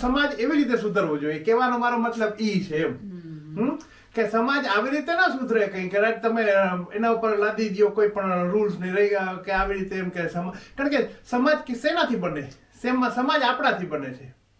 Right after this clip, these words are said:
Speaker 2: હમ.
Speaker 1: હમ? ઇન્ડિવિડ્યુઅલ એક એક માણસ થઈને સમાજ બને છે.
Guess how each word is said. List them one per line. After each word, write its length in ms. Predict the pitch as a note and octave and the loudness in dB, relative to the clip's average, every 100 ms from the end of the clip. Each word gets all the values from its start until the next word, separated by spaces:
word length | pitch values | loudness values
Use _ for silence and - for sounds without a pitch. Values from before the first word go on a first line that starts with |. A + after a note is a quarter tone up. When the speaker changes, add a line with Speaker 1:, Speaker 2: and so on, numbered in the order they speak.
| _ _ _ _ | _ _ _ _
Speaker 2:
હમ. 60 | G3 | -10
Speaker 1:
હમ? 280 | F3+ C4 D#4+ - | -4 -2 -4 -4
ઇન્ડિવિડ્યુઅલ 800 | G#3 C#4+ D4 D#4 D#4 C4+ D4+ D4+ | 2 2 2 0 -2 2 2 2
એક 280 | A3 C#4 C#4 | -2 -4 -2
એક 160 | D4+ C#4+ | -2 0
માણસ 280 | C4+ D4 | 2 2
થઈને 460 | - - C#4 D4+ C#4+ | -2 -4 -4 -2 -2
સમાજ 340 | B3+ A3 F3 D3+ | 0 0 0 -2
બને 240 | D#3 C#3 | -4 -4
છે. 380 | C#3 C#3+ - | -4 -6 -8